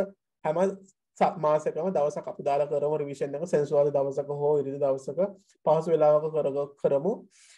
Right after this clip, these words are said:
මේ ඊළඟට, අ, කා-, ඔයාලට කාට හරි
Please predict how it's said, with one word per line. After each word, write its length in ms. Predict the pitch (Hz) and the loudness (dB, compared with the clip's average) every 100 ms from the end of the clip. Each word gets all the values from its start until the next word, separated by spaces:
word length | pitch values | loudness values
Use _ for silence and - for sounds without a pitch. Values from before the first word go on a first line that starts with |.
| _ - | _ -4
මේ 220 | 147 143 143 - | 0 2 0 -4
ඊළඟට, 560 | 165 170 175 185 180 233 240 - - _ - | -2 0 4 4 4 4 2 0 -10 _ -14
අ, 120 | 160 143 135 135 135 131 | -4 -2 -2 -4 -8 -10
කා-, 240 | 147 131 | -10 -6
ඔයාලට 400 | 139 147 147 151 | 0 2 2 -2
කාට 300 | 165 135 143 | 0 -2 0
හරි 220 | 156 160 | 0 0